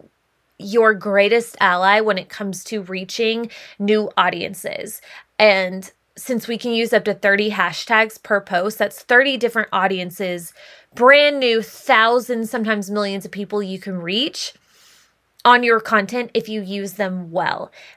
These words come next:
But the key is you have to use them well. And the thing that a lot of people don't realize is if you do not use your hashtags well, meaning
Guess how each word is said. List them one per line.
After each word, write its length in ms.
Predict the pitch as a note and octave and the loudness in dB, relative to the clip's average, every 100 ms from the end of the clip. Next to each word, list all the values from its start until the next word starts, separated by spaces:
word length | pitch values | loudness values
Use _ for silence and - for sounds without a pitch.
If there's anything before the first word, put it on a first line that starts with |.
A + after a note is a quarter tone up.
| F#3+ | -4
But 240 | A3+ A3 | -2 -2
the 60 | - | -4
key 400 | - - E4 D4+ | -10 -2 2 4
is 200 | A#3 A3+ | 4 0
you 120 | G#3 | -6
have 260 | G3+ G#3 | -2 -2
to 80 | A3 | -2
use 220 | G3+ G3+ | -8 -8
them 320 | F#3 F#3+ F#3 E3+ | -6 -6 -6 -2
well. 340 | F3+ B1 - - - - | -2 -2 -6 -20 -18 -6
And 120 | G#3+ | -2
the 80 | G#3+ | -2
thing 260 | G#3+ A#3+ A#3+ | 2 0 2
that 120 | B3 | 0
a 60 | |
lot 160 | A3+ G#3+ | 0 -2
of 80 | G#3+ | -4
people 260 | A3 G3 | -8 -8
don't 260 | F#3 F3+ - | -6 -6 0
realize 520 | D#4+ G#4+ D#4 A3 G#3+ | 2 6 4 4 0
is 400 | - G3 F#3+ F#3+ - _ - | 0 0 0 -6 -20 _ -4
if 160 | G#3+ | -4
you 300 | G3 G3+ C#4 | -4 -4 -2
do 160 | E4 F#4+ | 0 0
not 240 | F#4+ F#4 | 2 2
use 320 | A#3 B3+ C4 C4+ | 0 -6 -4 -2
your 100 | A#3+ | -2
hashtags 960 | A3+ G#3 - A3+ G3+ F#3+ - - - - | 0 -2 -4 0 0 0 -14 -20 -20 -12
well, 640 | G3 G3+ F3 D#3+ G#3 - - _ _ _ _ - | 0 4 4 0 -4 -6 -14 _ _ _ _ -6
meaning 720 | G#3+ G#3+ G#3 F#3+ F3+ F#3+ F#3 | -2 0 2 0 -2 -6 -10